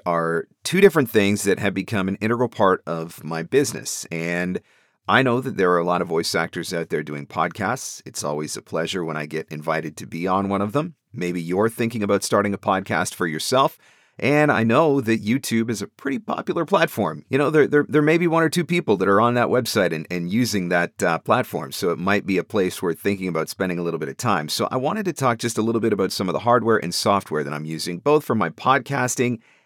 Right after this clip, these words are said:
and for my live streaming. So let's start with podcasting. I've already talked about my studio, so you can go back and revisit the studio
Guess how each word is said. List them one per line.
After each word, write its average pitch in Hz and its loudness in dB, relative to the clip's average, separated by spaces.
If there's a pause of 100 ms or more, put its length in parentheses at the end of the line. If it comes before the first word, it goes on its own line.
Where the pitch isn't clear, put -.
(180)
and 101 2
for 90 2
my 78 -4
live 78 -2
streaming. 64 -10
So - -4
let's 160 0
start 139 4
with - -8
podcasting. - 0 (540)
I've 139 6
already 226 4
talked 131 2 (180)
about 107 4
my 92 -2
studio, - -6 (100)
so - -8
you 92 -4
can 92 -6
go 117 2
back 113 0
and 92 0
revisit 101 0
the 87 -4
studio 107 2